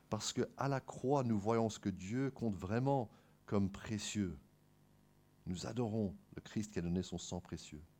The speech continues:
À la croix, nous voyons de manière permanente aussi notre sécurité, parce que Jésus nous a donné la vie éternelle. Alors je veux qu'on apprenne à,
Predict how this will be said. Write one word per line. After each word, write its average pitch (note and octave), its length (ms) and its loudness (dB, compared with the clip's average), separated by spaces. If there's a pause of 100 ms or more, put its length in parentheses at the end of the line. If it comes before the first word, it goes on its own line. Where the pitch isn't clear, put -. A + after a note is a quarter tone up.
(760)
À D3 100 6
la D3+ 100 10
croix, E3 280 6
nous D3 120 6
voyons C#3 220 6
de B2+ 60 4
manière B2 300 4
permanente D3+ 480 4
aussi C3 180 2
notre B2 220 2
sécurité, A#2+ 880 -2 (800)
parce E2 160 -6
que E2+ 300 -2
Jésus E2 340 -6
nous E2 180 -2
a D#2 40 0
donné D2+ 400 0
la D2+ 160 -2
vie D2 400 -8
éternelle. C#2 460 -8 (1700)
Alors D#3+ 140 2
je C#3 100 0
veux E3+ 160 6
qu'on A2 380 4
apprenne C#3 340 4
à, G#2 180 4